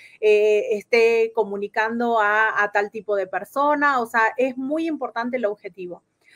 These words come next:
Después, hacer preguntas muy, muy claras. O sea,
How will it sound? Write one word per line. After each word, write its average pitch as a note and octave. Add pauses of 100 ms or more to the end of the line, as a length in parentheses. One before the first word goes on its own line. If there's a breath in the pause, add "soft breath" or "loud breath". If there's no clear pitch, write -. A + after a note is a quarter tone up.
(140 soft breath)
Después, C4
hacer D#4
preguntas B3+
muy, C4
muy B3+
claras. G#3+
O G#3+
sea, G#3